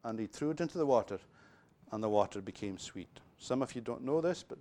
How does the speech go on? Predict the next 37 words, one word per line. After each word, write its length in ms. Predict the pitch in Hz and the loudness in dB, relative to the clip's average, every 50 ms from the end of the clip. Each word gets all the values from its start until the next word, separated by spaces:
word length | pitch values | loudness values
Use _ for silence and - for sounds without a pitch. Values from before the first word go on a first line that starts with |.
| 110 98 | -14 -6
Blair 400 | 101 113 117 131 147 160 156 147 | -2 2 2 4 4 4 4 2
is 140 | 143 127 - | 2 -4 -4
in 80 | 131 123 | -8 -10
charge 360 | - - 143 143 151 151 135 | -4 2 6 6 6 6 6
of 80 | 139 131 | 4 2
the 80 | 135 | 6
water 320 | 135 143 147 147 - 143 135 | 8 8 8 6 4 -2 -4
at 80 | 120 | -2
Highland 280 | - 143 143 135 131 120 | 2 2 2 2 2 -2
Spring. 360 | - - 120 110 104 95 95 - - - - - - - - - - - | -4 -4 -4 -2 -2 -4 -6 -12 -18 -20 -20 -20 -20 -20 -20 -18 -12 -6
Imagine 380 | 117 123 139 156 156 156 156 | 2 4 6 6 6 4 0
if 80 | 147 127 | 2 2
he 80 | 139 135 | 2 2
went 240 | 135 131 120 - | 2 0 2 2
in 140 | 143 131 131 | 0 0 2
one 220 | 127 123 123 120 110 | 2 2 2 2 0
day 180 | 104 113 113 | 0 0 0
and 120 | 107 104 113 | 0 0 0
the 40 | |
whole 280 | 110 110 123 135 139 127 | 2 2 4 4 2 2
thing 320 | 117 - - 123 117 117 | 0 -2 -4 -4 -4 -4
was 160 | 110 107 - - | -6 -8 -10 -8
just, 360 | - 120 98 - - - - _ _ - _ - - - - | -10 -10 -10 -10 -16 -20 -20 _ _ -20 _ -20 -20 -2 4
"Oh, 400 | - 147 139 139 - - - - - - | 6 8 8 8 8 6 0 -6 -10 -4
no 120 | 127 131 151 | 2 4 4
one 120 | 156 147 | 4 4
can 180 | 151 - 156 139 | 4 2 2 2
drink 280 | 139 170 170 147 - | 2 0 0 0 -4
this 200 | - - 139 - | -6 -6 -6 -6
stuff." 300 | - - - 131 107 90 - - - _ _ _ _ - _ _ - - - _ _ - _ _ _ _ _ _ _ _ _ _ _ _ _ _ _ _ _ _ _ _ _ _ | -6 -6 -2 -2 -2 -2 -4 -14 -20 _ _ _ _ -20 _ _ -20 -20 -20 _ _ -20 _ _ _ _ _ _ _ _ _ _ _ _ _ _ _ _ _ _ _ _ _ _
Not 160 | 131 120 - | -18 -10 -8
even 220 | 139 139 151 147 | -8 -6 -6 -6
Maggie. 300 | 135 135 143 143 110 90 - _ _ _ _ _ - - - - | -6 -6 -6 -8 -10 -12 -16 _ _ _ _ _ -20 -20 -12 -12
<laughs> 1300 | - - - - - - - - - - - - - - - - - - - - - - _ _ - | -12 -8 -6 -8 -8 -8 -12 -14 -14 -14 -20 -20 -20 -20 -20 -20 -20 -20 -20 -20 -20 -20 _ _ -16
It'd 120 | 143 160 170 | -12 -2 2
be 120 | 208 214 | 4 6
awful. 400 | 233 285 320 294 - - - - | 6 6 4 2 -2 -6 -8 -8